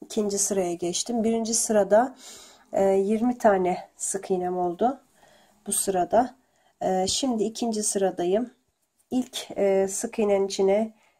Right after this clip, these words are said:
bakın birleştirdim. İlmek kaydırma ile bir zincir çektim. Yine aynı yere batıyorum.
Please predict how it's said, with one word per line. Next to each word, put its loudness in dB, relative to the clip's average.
bakın 0
birleştirdim. -2
İlmek 2
kaydırma 4
ile 2
bir 0
zincir 0
çektim. -2
Yine 0
aynı 4
yere 2
batıyorum. 0